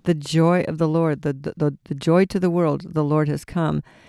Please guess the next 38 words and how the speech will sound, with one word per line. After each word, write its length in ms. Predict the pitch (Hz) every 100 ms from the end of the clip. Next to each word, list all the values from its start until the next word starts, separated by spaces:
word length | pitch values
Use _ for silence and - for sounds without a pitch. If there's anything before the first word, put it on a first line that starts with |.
| - _ -
This 200 | 185 202
is 100 | 185
that 220 | 190 -
season. 580 | - 214 208 220 220 190
We're 140 | 175
just 320 | 160 196 -
kind 220 | - 185
of 100 | 160
right 180 | 151 170
in 80 | 160
the 60 | 147
middle 360 | 151 165 185
of 120 | 202
it 100 | 208 -
right 220 | 202 202
now. 360 | 202 208 214 214 _ _ _
And 160 | - 160
so 220 | - 160
we 140 | 165 160
thank 500 | - 185 185 202 - 160
God 380 | 156 160 175
for 160 | 170 156
this 180 | 151 147
opportunity 500 | 147 151 143 180 170
to 100 | 143
look 280 | 147 226 -
into 240 | 180 165
the 100 | 156
Word 220 | 147 156 147
of 100 | 147
God 240 | 151 147
and 160 | 139 139
find 300 | 156 151 139
out 80 |
what 140 | 139 -
that 180 | - 147
really 220 | 143 147
means. 300 | 151 147